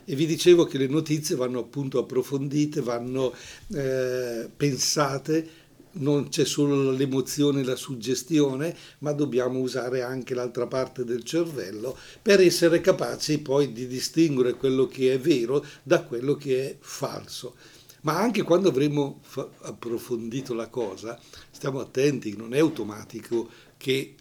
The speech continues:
"Ah, allora questo è vero, allora questo è falso." Non è automatico. Sarà comunque il nostro pensiero e il nostro coinvolgimento che ci fa-, ci farà dire, di fronte a ciò che non è così evidente sempre:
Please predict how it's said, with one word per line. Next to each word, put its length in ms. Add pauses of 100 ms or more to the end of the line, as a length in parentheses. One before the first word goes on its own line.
(100)
"Ah, 120
allora 360
questo 380
è 60
vero, 560
allora 480
questo 460
è 20
falso." 680 (360)
Non 220
è 320
automatico. 880 (240)
Sarà 280
comunque 460
il 140
nostro 380
pensiero 840 (180)
e 100
il 80
nostro 340
coinvolgimento 920
che 120
ci 140
fa-, 340
ci 180
farà 300
dire, 480 (1200)
di 200
fronte 580
a 220
ciò 180
che 160
non 220
è 80
così 380
evidente 680
sempre: 580